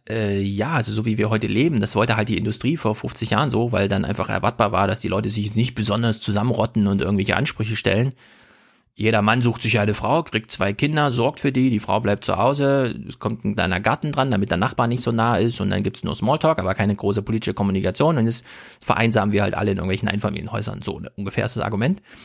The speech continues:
Es könnte ja auch alles ganz anders sein und wir haben ja schon mal ganz anders gelebt. Im Mittelalter die Velikation, es gab das große Feld und dann hat man nicht acht Teile draus gemacht und Zäune aufgestellt, sondern gesagt,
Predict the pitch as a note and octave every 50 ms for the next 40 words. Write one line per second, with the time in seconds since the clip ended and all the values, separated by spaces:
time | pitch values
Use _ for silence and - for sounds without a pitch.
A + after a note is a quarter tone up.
0 | - - - - - - D#3 E3 E3 E3 D#3 D3 D3+ C#3+ C3+ D3+ D#3 - D#3+ D#3
1 | D#3 F3 A3 G#3+ C#3+ - G2+ F#2 F2 - - G#2 G#2+ A2 B2+ G#3+ B3+ B3 G3+ -
2 | - G2+ F2+ F2+ F#2 - - F2+ - - - - F2+ F2+ - - - - A2+ C#3+
3 | E3+ F3+ - G#3+ E3+ E3+ C#3 A2+ G#2+ A#2 A2+ A2 - - G2+ - - C3+ D3+ F3
4 | G3+ G3+ - _ _ _ _ _ - - - - _ _ _ _ - G#2 - -
5 | - F#2 - - - - - - G2+ G2 G#2 G2+ - - C3+ C#3 D#3+ F3+ - -
6 | - - - _ - - _ - - G2+ G2 G#2 A2+ - - F#2+ F#2 G2+ B2+ F3+
7 | A3 G#3+ - - - _ _ _ _ _ _ - A#2 A#2 - - - - C3+ D#3+
8 | F#3 - - - F2+ A2+ - - G2+ F#2+ A#2+ B2 - E2+ A2 A2 - - C3 F3
9 | E3+ G2+ D#2 G#2+ - - - - - E2+ G#2 A#2+ - G2+ G2 F#2+ F#2+ G2+ A2+ A#2+
10 | - G2 A#2+ A#2+ -